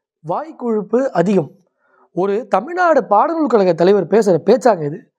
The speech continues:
இவங்க, இவர் என்ன பண்ணுவார் நினைக்கிறீங்க மாணவர் வாழ்க்கையில? கையை வெட்டுவேன், காலை வெட்டுவேன், என்னங்க பேச்சு இதெல்லாம்? இன்னும் தமிழக மக்களை நீங்க என்ன கீழ்த்தரமா நினைச்சிட்டு இருக்கிறீங்களா? ஒரு கட்சியினுடைய தலைவர்,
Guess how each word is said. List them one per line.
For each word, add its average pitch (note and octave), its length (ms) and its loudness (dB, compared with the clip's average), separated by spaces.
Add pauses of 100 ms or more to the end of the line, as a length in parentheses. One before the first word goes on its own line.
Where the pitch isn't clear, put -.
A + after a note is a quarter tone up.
(600)
இவங்க, A3+ 260 -6
இவர் A3+ 320 -4
என்ன F#4 240 -2 (100)
பண்ணுவார் C4+ 360 2
நினைக்கிறீங்க G3 280 0
மாணவர் F#3+ 460 2
வாழ்க்கையில? A#3+ 340 -4 (580)
கையை A3+ 280 -6
வெட்டுவேன், F#3+ 400 -4
காலை G3 300 0
வெட்டுவேன், E3+ 320 -2
என்னங்க C#4+ 320 0
பேச்சு G#3 320 2
இதெல்லாம்? D#3+ 320 -4 (640)
இன்னும் G#4+ 340 2
தமிழக F4 300 2
மக்களை C4 340 0
நீங்க A#3+ 100 0
என்ன C#4+ 100 -2 (100)
கீழ்த்தரமா E4 380 4
நினைச்சிட்டு F3+ 260 -2
இருக்கிறீங்களா? D3 380 -4 (640)
ஒரு G#3 120 -6 (120)
கட்சியினுடைய B3+ 460 0 (100)
தலைவர், G3 340 2